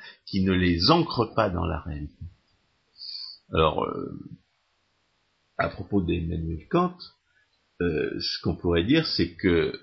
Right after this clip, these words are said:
euh, il est très facile aux gens qui constatent les lacunes de la, dans la, dans la formation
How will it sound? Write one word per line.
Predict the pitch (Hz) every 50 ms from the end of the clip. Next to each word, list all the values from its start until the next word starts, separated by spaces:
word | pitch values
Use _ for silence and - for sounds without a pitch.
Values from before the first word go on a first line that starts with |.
| _ -
euh, | 53 - 50 - - - - - - - - - - - - - - -
il | - - 78 85 - - 92
est | 98 87
très | - - 127 90
facile | - - 87 - - - - - - - - _
aux | - - - - - -
gens | - 82 80 85
qui | 87 - - -
constatent | - - 80 - - - 95 95 - -
les | - -
lacunes | 80 80 80 - - - 92 82 - _ - - - - - _ -
de | - 85
la, | 82 85 78 76 78
dans | - 80 76
la, | 76 76 76 - - - - - - - - - - - - _ _ _ _ _ _ _ _ _ _ _ _ _ _ _ _ _ _ _ -
dans | 87
la | 73 - - - - _ _ - - - _ _ _ _ _ -
formation | - 110 85 82 80 76 - - 87 78